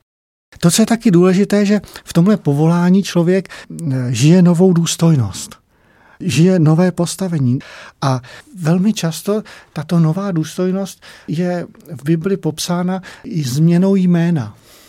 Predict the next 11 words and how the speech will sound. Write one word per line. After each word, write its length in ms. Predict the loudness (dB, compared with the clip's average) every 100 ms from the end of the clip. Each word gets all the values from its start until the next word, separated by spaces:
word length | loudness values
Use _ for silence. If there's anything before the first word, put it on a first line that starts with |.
| _ _ _ _ _ _ _ -14 -4
Člověk 240 | 0 0
získává 560 | -2 -8 -6 -4 -2 -2
jakoby 420 | -4 -2 0 -2 -4 -18 -12
tu 100 | -4
novou 340 | -2 -2 -4 -4
identitu 480 | -2 -2 -4 -8
před 220 | -8 -8 -8
Bohem. 500 | -8 -6 -6 -8 -14 _ -20 -20 -14 -4
A 220 | -4 -4 -10 -20 _
obdobně 560 | -4 0 0 2 2
my 240 | 2 0